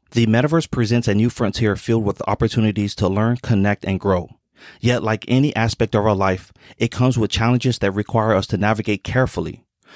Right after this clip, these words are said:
Grounding our engagement in the Christian faith provides a framework for making thoughtful decisions that reflect our values and beliefs.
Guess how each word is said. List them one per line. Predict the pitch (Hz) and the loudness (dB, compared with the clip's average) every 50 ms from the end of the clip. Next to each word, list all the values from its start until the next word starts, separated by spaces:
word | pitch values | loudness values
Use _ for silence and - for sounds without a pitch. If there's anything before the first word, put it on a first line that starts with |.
| - - _ | -20 -14 _
Grounding | - 113 113 131 147 151 170 165 | -2 0 2 2 2 2 2 2
our | 151 135 131 | 4 4 2
engagement | 123 113 95 110 113 120 113 - 123 117 - | 2 2 2 2 0 0 0 0 -2 0 0
in | 107 104 | 0 -2
the | 98 95 | -2 -4
Christian | - - 127 127 - - 135 | -4 -2 -2 -2 0 0 -2
faith | 113 - - 107 - - | -2 0 -2 -2 -2 -2
provides | - 110 92 104 101 107 98 | -4 -2 0 0 0 0 0
a | 101 98 | 0 -2
framework | - - - 117 131 123 107 101 - | -4 -2 0 2 2 2 2 0 -2
for | - - 113 | -4 -2 0
making | 98 98 107 110 - 107 95 | 0 0 0 0 0 -2 -4
thoughtful | - - - 113 120 127 - - 139 | -4 -2 -2 -2 -2 -2 0 -2 -2
decisions | 120 123 110 - - 135 127 - 104 95 90 - - - - - | 0 -2 -4 0 0 0 0 2 0 0 -2 -4 -8 -16 -8 -2
that | - 110 98 | 0 0 0
reflect | 101 98 - - 113 113 - - | 0 -2 -4 -2 -2 0 0 0
our | 98 92 | -2 -2
values | 85 104 95 101 110 107 98 107 | 0 0 2 2 2 2 2 0
and | 98 90 | 0 0
beliefs. | 82 95 95 104 92 82 - - - | 0 -2 -2 -2 -2 -4 -8 -14 -16